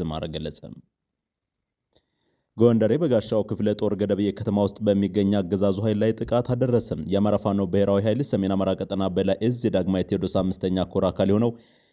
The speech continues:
የጎንደር የበጋሻው ክፍለ ጦር ጠላትን እየደመሰሰ የበላይነቱን እያገኘ ጉዞውን ወደፊት ቀጥሏል ተብሏል።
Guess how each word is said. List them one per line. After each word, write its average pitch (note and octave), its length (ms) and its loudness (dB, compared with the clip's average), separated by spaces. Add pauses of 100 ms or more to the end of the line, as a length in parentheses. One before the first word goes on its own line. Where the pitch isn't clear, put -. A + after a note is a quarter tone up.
(120)
የጎንደር A#2 440 2
የበጋሻው A#2 480 2
ክፍለ G2 360 -4
ጦር G#2+ 220 0
ጠላትን F#2+ 420 -2
እየደመሰሰ F#2 480 -2
የበላይነቱን G2 680 0 (140)
እያገኘ F2+ 520 0 (280)
ጉዞውን F2+ 420 -2 (140)
ወደፊት G2+ 380 0
ቀጥሏል A#2 420 2
ተብሏል። - 400 -14